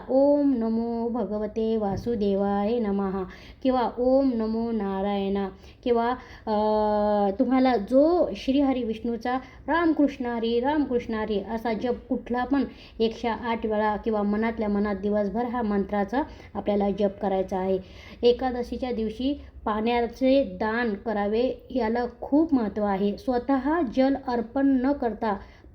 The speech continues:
पाण्याचं दान आणि तुळशीचे पान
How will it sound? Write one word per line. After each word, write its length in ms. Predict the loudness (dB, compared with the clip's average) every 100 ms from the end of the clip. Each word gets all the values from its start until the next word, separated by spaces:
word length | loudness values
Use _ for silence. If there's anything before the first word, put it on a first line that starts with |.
| -2
पाण्याचं 500 | 0 0 -2 0 0
दान 340 | 0 0 -2 -4 -10
आणि 240 | -4 0 0 0
तुळशीचे 480 | -2 0 -4 0 0
पान 360 | 2 2 2